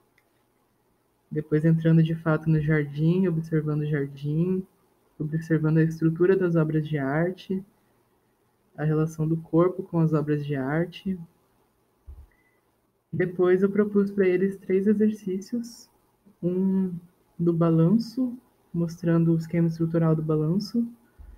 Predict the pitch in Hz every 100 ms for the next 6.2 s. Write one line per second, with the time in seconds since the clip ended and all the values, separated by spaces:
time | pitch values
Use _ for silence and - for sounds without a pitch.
0 | _ _ _ _ _ - 160 160 160 170
1 | 165 - 175 170 165 180 202 208 208 202
2 | 190 170 165 165 165 160 165 147 139 175
3 | 190 - 160 160 156 156 151 143 143 180
4 | 233 - - _ _ _ _ _ _ _
5 | _ _ _ _ _ _ _ _ 160 165
6 | 175 165